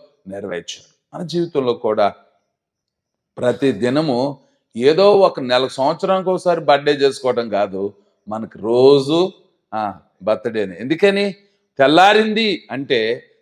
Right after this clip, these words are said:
దేవుడు మన జీవితంలో ఒక దినం ఇచ్చాడంటే, ఈ దినము శుభవర్తమానము గల దినం. ఆమేన్. ఈ శుభవర్తమానము గల దినము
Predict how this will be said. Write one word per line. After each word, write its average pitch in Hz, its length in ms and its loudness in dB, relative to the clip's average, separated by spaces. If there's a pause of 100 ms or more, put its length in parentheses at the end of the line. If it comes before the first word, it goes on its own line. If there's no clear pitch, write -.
(120)
దేవుడు 202 340 6
మన 202 180 2
జీవితంలో 196 460 0
ఒక 165 140 -8
దినం 190 240 -2
ఇచ్చాడంటే, 120 880 -4 (200)
ఈ 127 180 -4
దినము 120 360 -6
శుభవర్తమానము 113 1200 -4
గల 104 220 -4
దినం. 104 480 -8 (180)
ఆమేన్. 160 480 0 (440)
ఈ 208 140 -2
శుభవర్తమానము 240 1000 2
గల 233 180 0
దినము 139 540 -8